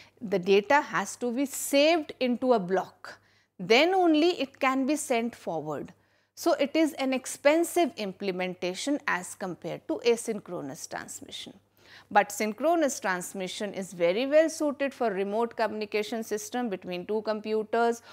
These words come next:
or a computer and other peripheral devices like printers, scanners, et cetera. So these are two basic classification of transmission based on the mode of transmission, how data is transmitted,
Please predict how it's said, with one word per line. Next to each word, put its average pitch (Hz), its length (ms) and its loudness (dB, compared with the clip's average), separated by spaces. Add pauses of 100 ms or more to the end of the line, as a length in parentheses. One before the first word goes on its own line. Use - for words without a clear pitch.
(160)
or 214 100 4
a 226 120 6
computer 233 760 2
and 208 220 0
other 208 240 0
peripheral 220 600 0
devices 208 560 0
like 185 280 -2
printers, 208 680 0
scanners, 185 760 -4
et - 140 -12
cetera. - 420 -14 (580)
So 262 80 2
these 254 220 2
are 277 220 8
two 339 340 4
basic 277 560 4
classification 277 920 2
of 254 160 -2
transmission 196 760 -2 (340)
based 294 420 4
on 262 220 2
the 320 100 4
mode 254 480 6 (120)
of - 380 -4
transmission, 190 680 -6
how 220 320 4
data 190 340 0
is 175 240 -2
transmitted, 214 760 -2